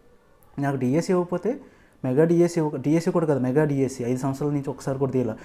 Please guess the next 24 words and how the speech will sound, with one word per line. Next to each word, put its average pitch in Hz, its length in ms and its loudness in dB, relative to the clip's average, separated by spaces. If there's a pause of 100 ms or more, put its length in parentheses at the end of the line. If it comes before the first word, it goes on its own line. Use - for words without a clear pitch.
(220)
మెగా 127 220 2
డిఎస్సీ 156 300 2
ఇవ్వకపోతే 147 480 0 (260)
మీకు 147 180 0
అసలు 131 220 0
పార్టీయే 135 420 2
లేదు 143 340 0
అన్నట్టుగా 143 480 -4 (240)
గట్టిగా 165 260 0
అరవండి. 143 380 0 (200)
ఏం 147 240 2
కాదు, 123 300 -2 (100)
ఏం 135 240 0
చేయలేరు 131 280 0
వాళ్ళు, 104 240 -4
అర్థమైందా? 127 460 -4 (240)
ఎందుకంటే 139 280 0
ఇది 131 80 4
ఎలక్షన్ 135 320 0
టైం 139 200 0
కాబట్టి 135 220 0
వాళ్ళు 135 180 -2
వైలెన్స్ 127 440 0
చేయరు. 120 220 0